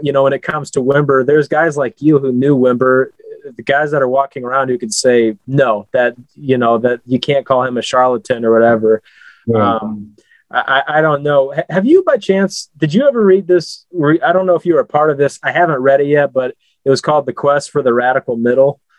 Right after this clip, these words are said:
Speaker 1: And it do you have any, have you ever read it <laughs> or have any thoughts on
Speaker 2: Well,
Speaker 1: that?
Speaker 2: that, yeah, that was written by a Vineyard guy who was on the outside.
Speaker 1: Okay.
Speaker 2: Not on the inside. Yeah, so some of the stories that I, I would disagree with his version of some of the stories. He had to get 'em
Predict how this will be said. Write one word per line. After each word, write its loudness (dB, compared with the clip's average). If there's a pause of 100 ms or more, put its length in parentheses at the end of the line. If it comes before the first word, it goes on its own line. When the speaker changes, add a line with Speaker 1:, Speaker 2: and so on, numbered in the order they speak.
(280)
Speaker 1:
And 4
it 2 (480)
do -2
you 4
have 0
any, 0 (200)
have -2
you 4
ever 2
read 0
it -2
<laughs> -2
or -2
have 0
any -6
thoughts -4
on -2
Speaker 2:
Well, -2
Speaker 1:
that? -2
Speaker 2:
that, -20
yeah, 0
that -2
was -2
written 0
by 2
a 0
Vineyard 0
guy 0
who -2
was 0
on 2
the 4
outside. -4 (380)
Speaker 1:
Okay. 0 (560)
Speaker 2:
Not 2
on 0
the -2
inside. -2 (120)
Yeah, 0
so 0
some 0
of 0
the -2
stories 0
that -12
I, -2
I 0
would -2
disagree 2
with 0 (560)
his 0
version 2
of -4
some 2
of 0
the -4
stories. 0
He -2
had 0
to -2
get 0
'em 0